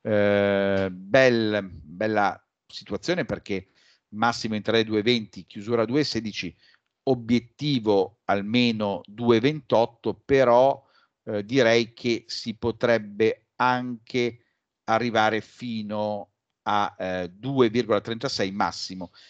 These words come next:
ventiquattro di luglio. Poi attenzione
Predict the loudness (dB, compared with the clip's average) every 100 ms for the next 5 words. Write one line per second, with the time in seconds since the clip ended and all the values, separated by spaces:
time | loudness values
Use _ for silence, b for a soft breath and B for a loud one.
0 | b _ -8 -8 -10 0 0 -2 -8 -8
1 | -8 -12 -14 -14 _ -14 -12 -12 -6 -6
2 | 2 4 6 4 -2 -6 -8 -2 0 2
3 | 2 -2